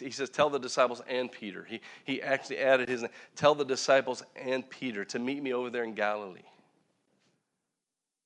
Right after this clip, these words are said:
And then, then he comes to Peter and he asks him three times, "Do you love me, Peter?" "You know I love you, Lord.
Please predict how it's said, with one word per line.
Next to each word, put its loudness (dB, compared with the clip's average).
And -2
then, 4
then 4
he -2
comes 4
to -4
Peter -4
and -2
he 0
asks 4
him -4
three -8
times, 0
"Do -6
you -2
love 0
me, -8
Peter?" -16
"You 0
know 2
I 2
love -2
you, -12
Lord. -16